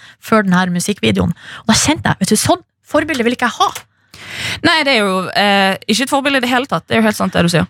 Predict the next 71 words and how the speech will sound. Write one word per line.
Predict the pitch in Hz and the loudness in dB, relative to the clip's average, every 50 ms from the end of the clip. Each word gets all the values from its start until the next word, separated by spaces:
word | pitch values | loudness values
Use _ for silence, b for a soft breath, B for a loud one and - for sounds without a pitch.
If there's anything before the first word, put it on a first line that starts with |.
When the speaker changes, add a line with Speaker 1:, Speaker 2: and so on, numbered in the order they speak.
| _ - - | _ -2 2
Speaker 2:
Ehm, | 226 226 226 226 226 226 226 226 220 220 220 220 220 220 233 - _ _ _ _ _ _ _ _ _ _ _ _ - | 2 4 4 4 4 2 2 0 0 0 0 0 0 -2 -4 -10 _ _ _ _ _ _ _ _ _ _ _ _ 0
Speaker 1:
Men | 196 180 | 2 4
du | 175 190 | 4 4
elsker | - 165 180 - - - 196 | 2 0 -2 -4 -4 -4 -4
henne | 165 160 | -4 -4
likevel. | - - 170 180 208 185 165 - _ _ _ - 262 B B B B B B B B B | -6 -4 -2 -2 -2 -2 -6 -10 _ _ _ -2 -2 B B B B B B B B B
Speaker 2:
Det | - 285 | 0 2
er | |
jo | 320 330 | 2 2
litt, | 330 294 | 2 2
den | 302 285 | 2 2
der, | 277 254 240 | 0 0 0
det | 302 | 0
er | 294 302 | -2 0
litt | 285 - | -2 -2
som | 285 | -2
Michael | 269 269 269 240 | -2 -4 -2 -2
Jackson, | 247 233 - - 202 | -4 -4 -2 -2 -2
da. | - - | -2 0
Speaker 1:
<laughs> | |
Ser | - 554 370 - - 254 240 | 0 0 0 0 0 -2 -2
det | 285 - - | -2 -2 0
på | - 262 262 - | 0 2 2 2
deg. | - 285 | 2 2
Speaker 2:
Ja, | 302 311 320 330 | 2 2 2 0
men | 330 415 359 | -2 -4 -6
satan. | - - 381 339 - - - - - - | -4 -2 -2 -2 -2 -6 -10 -14 -14 -12
Speaker 1:
Det | 180 294 - - - - - 226 254 | -12 -8 -4 -2 0 0 2 2 2
blir | 254 269 226 | 2 2 2
ikke | 202 262 | 2 0
det | 254 247 208 | 0 -2 0
helt | 214 240 220 208 - | 0 0 0 0 -2
det | - 190 | -4 -2
samme | - 202 190 185 190 185 | 0 0 2 2 2 0
som | 185 180 | 2 2
Michael | 170 175 170 190 185 | 2 0 0 0 -2
Jackson. | 185 175 180 202 190 | 0 0 2 2 2
Speaker 2:
Nei, | 202 202 | 2 2
Speaker 1:
Det | 196 196 | 2 2
blir | 196 196 185 | 2 2 2
det | 170 165 | 0 -2
ikke. | - - 180 | -2 0 2
Speaker 2:
Nei, | 226 226 226 233 | 2 2 2 0
men | 233 240 247 | -2 -4 -4
du, | 254 269 | -2 0
det, | 254 254 254 | 0 2 0
jeg | 240 233 226 | 0 0 -2
Speaker 1:
Det | |
blir | 220 214 | -2 0
å | 220 220 | 2 4
Speaker 2:
liker | 226 226 214 208 | 4 4 4 2
Speaker 1:
dra | |
det | 214 | 2
for | 214 | 0
Speaker 2:
musikken, | 208 262 202 202 | 0 0 0 0
Speaker 1:
langt. | 202 208 202 | 0 0 0
Speaker 2:
men | 202 202 208 208 | -2 -4 -4 -2
kanskje | - 233 220 226 233 214 | -2 -2 -2 -2 -4 -6
ikke | 220 214 202 | -4 -2 0
meningen | 190 190 196 190 175 | 0 0 2 0 0
hun | 180 | 0
står | - 175 180 175 | 0 -2 0 0
for. | 160 151 - 175 | 0 2 2 4
Og | 180 185 190 | 4 2 0
synes | - - 190 196 190 - | 0 -4 -4 -4 -4 -2
jo | 180 | 0
kanskje | - 185 185 185 180 175 | 2 2 2 2 0 0
at | |
hun | 170 170 185 | 0 2 2
har, | 196 175 170 165 160 160 156 | 2 2 2 0 0 -2 -2
eh, | 156 156 151 160 143 - 65 - | -2 0 -2 -2 -2 -2 -2 -4